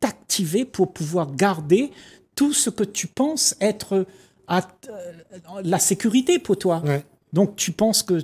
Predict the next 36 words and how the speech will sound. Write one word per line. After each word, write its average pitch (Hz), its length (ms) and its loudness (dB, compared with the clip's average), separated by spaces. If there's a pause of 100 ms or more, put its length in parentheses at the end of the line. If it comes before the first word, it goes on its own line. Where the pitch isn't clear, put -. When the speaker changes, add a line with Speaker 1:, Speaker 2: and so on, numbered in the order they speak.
Speaker 1:
si - 180 0
tu - 120 -8
prends 185 180 -2
ta 175 140 0
voiture, 170 520 -4
tu - 140 -8
vas 156 140 -6
pouvoir 151 340 -6
faire 160 140 -4
le 147 100 -4
tour 147 180 -8
de 139 100 -12
l'île, 165 240 -4
tu 147 220 -4
es 151 40 0
heureux, 165 420 -2
tu 147 260 -6
es 147 60 -2
ceci 160 460 -2
et 135 80 0
cela, 160 320 -2 (220)
tu - 140 -6
fais 170 180 4
tes 165 160 0
courses 156 440 -4
et 139 40 -10
tout 135 120 -14
ça, 208 240 -2
il 202 40 -2
n'y 151 60 0
a 127 40 -2
pas 175 160 -4
de - 100 -12
problème 240 520 0
en 214 60 2
fait, 180 320 -2